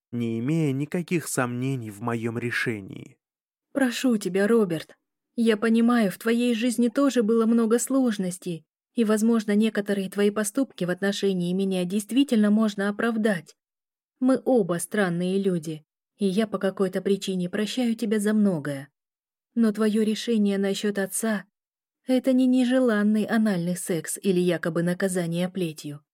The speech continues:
Speaker 2: Это вопрос жизни и смерти. Почему ты так против моей встречи с Романом? Если ты что-то знаешь про него, скажи мне сейчас».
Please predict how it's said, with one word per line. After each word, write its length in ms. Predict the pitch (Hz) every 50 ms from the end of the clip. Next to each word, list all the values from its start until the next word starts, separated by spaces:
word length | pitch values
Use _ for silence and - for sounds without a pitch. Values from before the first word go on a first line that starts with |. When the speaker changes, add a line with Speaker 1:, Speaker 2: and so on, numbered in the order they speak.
| _ _ _ _ _ _ _ _ -
Speaker 2:
Это 220 | 247 233 - 247
вопрос 460 | 233 247 233 - 269 277 277 247 -
жизни 600 | - 214 214 233 277 277 269 254 226 226 202 180
и 200 | - - 269 269
смерти. 760 | 240 - - 254 269 269 269 247 214 - - - 165 151 151 - _ _ _ _ _ _ _ _ _ _ _ -
Почему 420 | 294 285 294 - 330 311 311 294
ты 140 | - 247 214
так 180 | 233 226 226
против 380 | - 262 262 247 - 240 226 -
моей 320 | 233 240 233 226 233 233
встречи 420 | 220 - - - 254 247 - - 240
с 100 | - -
Романом? 640 | - 262 254 247 233 196 170 160 147 139 151 - _ _ _ _ _ _ _ _ _ _ _
Если 380 | - 240 220 220 208 - 214 208
ты 80 | 214 208
что-то 320 | - - 214 208 208 208
знаешь 420 | 196 208 233 240 220 185 - -
про 140 | - - 165
него, 320 | 165 165 160 151 147 147 - _ _ _ _
скажи 480 | - - - - 285 262 240 247 254 214
мне 160 | 180 175 180
сейчас». 680 | - - 220 226 214 - - 226 180 156 - - -